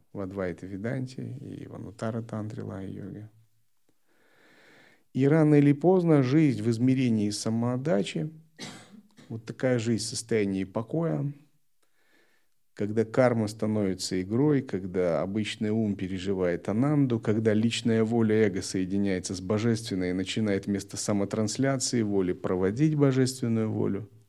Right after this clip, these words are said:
она перерастает в просветленное состояние, бодха. Просветленность, просветленное качество постепенно начинают нарастать.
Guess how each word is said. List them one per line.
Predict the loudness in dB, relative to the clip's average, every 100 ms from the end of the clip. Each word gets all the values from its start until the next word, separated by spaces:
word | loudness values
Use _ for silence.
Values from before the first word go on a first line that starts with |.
| _ _ _ _ _ _ _ _ _ _ _ _ _ -8
она | -2 -2
перерастает | 0 0 2 2 0 2 4 4
в | 0
просветленное | -4 -2 -2 -2 -2 2 0 0
состояние, | -4 -8 -4 -2 -2 -4 -4
бодха. | -4 -4 -6 -12 -12 -14 _ _
Просветленность, | -6 -4 -4 0 6 6 6 2 -2 -6
просветленное | -6 -4 -4 -2 0 0 0 -2
качество | 0 0 0 -4 -8 -10
постепенно | -10 -6 -6 0 2 4
начинают | 4 2 0 2 2 0 -6 -18 -20 _ -4
нарастать. | 0 2 0 0 2 2 -2